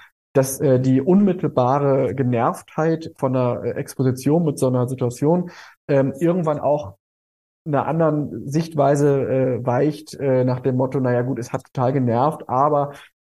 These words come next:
ich merke diese ständige Thematisierung, irgendwas ist da schon dran.“ Ja, beim Klimawandel ist es vielleicht sogar noch deutlicher, weil das dann eben auch noch, und das ist der zweite Punkt,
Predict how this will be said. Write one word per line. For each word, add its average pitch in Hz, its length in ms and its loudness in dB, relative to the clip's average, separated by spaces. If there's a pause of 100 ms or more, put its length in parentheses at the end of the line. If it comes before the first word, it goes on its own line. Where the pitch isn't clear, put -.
(120)
ich - 400 -6
merke 135 340 4
diese 135 260 -2
ständige 175 520 0
Thematisierung, 147 680 -2
irgendwas 165 380 0
ist - 200 -10
da 143 80 0
schon 139 280 -2
dran.“ 117 320 0
Ja, 127 100 2
beim 135 160 0
Klimawandel 139 500 0
ist - 140 -6
es 131 100 -10
vielleicht 127 200 -2
sogar 135 180 2
noch 120 300 0 (380)
deutlicher, 135 640 4
weil 127 160 2
das 131 220 0
dann 143 200 0
eben 147 240 -2
auch 143 160 -2
noch, 143 80 -2
und 127 60 -4
das 135 160 -4
ist 127 80 -8
der 123 80 -4
zweite - 280 0
Punkt, - 460 -4